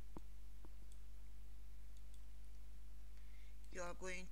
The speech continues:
to use a tab, and in the first flick you are going to right click, numeric, and this one dial, and then in under, in the second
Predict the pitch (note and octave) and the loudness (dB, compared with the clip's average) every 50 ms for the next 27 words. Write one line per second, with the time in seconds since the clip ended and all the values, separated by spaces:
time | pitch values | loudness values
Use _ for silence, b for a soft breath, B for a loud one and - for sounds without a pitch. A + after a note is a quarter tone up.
0 | - - F3 E3 F3 F3 E3 D3 F3 E3+ E3 - - - - E3 D#3+ D#3+ E3+ E3+ | 0 0 0 0 0 0 0 0 0 0 0 0 0 2 2 4 4 4 2 2
1 | - - - - - - - - - - - - - - - - - - - - | 0 0 0 0 -2 -2 -2 -2 -2 -2 -2 -2 0 0 0 0 0 0 0 0
2 | - - - - - - - - - - - - - - - - - - - - | 0 0 0 0 0 0 0 0 0 0 0 0 0 0 0 0 0 0 0 0
3 | - - - - - F3 F3 F#3+ F3+ F3 F3 F3 - - - F3+ F3+ F3 F3 F3 | 0 0 0 0 0 0 0 0 0 0 0 0 0 -2 -2 -2 -2 0 0 0
4 | F3 - - - F3+ F3 - - F3+ G3 G#3 - - - - F#3 F3+ G3 G#3 G#3+ | -2 -2 -2 -2 0 0 0 0 0 2 2 2 0 0 0 -2 -2 -2 0 0
5 | - - - - - - B B B B B B B B B - - - F3+ F3 | 0 0 -2 -2 -2 -2 B B B B B B B B B -2 -2 0 0 0
6 | F3 F3 - F3 F3 F3 F3+ F3 F3 - - - - F3 F3+ F3+ F3 F3+ F3 - | 0 0 0 0 0 0 0 0 -2 -2 -2 -2 -2 -2 -2 -2 -2 -2 -2 -2
7 | - - - - - - - E3 D#3+ E3+ F3 F3 - - - - E3+ E3+ F#3 G3 | -2 -2 -2 -2 -2 -2 -2 0 0 0 0 0 0 -2 -2 -2 0 0 0 0
8 | G#3 G#3 - - - B B B B B B B B B - F3 F3 F3 E3+ F3 | 0 0 -2 -2 -2 B B B B B B B B B 0 0 -2 -2 -2 -2
9 | E3+ E3 F3 F3+ F3+ - - - - - B B B B B B B B B - | -2 -2 -2 0 0 0 0 0 0 0 B B B B B B B B B 0
10 | C3+ F3 E3+ D#3+ E3+ F3+ - - - F#3 F#3 F3+ F3+ E3 D3+ - E3 E3 E3+ F3+ | 0 0 0 0 0 2 2 2 2 2 0 0 -2 -2 -2 0 0 0 0 0
11 | F#3+ F#3+ G3+ A3 - - - - - - - - - - - B B B B B | -2 -2 -2 -2 -2 -2 -2 -2 -2 -2 -2 -2 -2 -2 -2 B B B B B
12 | B B B B - - - E3 E3+ E3+ D#3+ E3 E3 E3 E3 E3 E3 E3 - - | B B B B 0 0 0 0 -2 0 0 0 0 0 0 -2 -2 -2 -2 -2
13 | - - - E3+ E3+ D#3+ - - - F3 F3+ F3 E3+ D3+ E3+ D#3+ E3 D#3+ - - | -2 -2 -2 -2 -4 -4 -2 -2 -2 -2 0 -2 -2 -2 -2 -2 -2 -4 -2 -4
14 | - - E3+ E3 D#3+ D3+ D#3+ E3 - - - F3 E3+ - - F3 E3+ | -4 -4 -4 -4 -4 -4 -2 -2 -2 -2 0 0 -2 -2 -2 -2 -2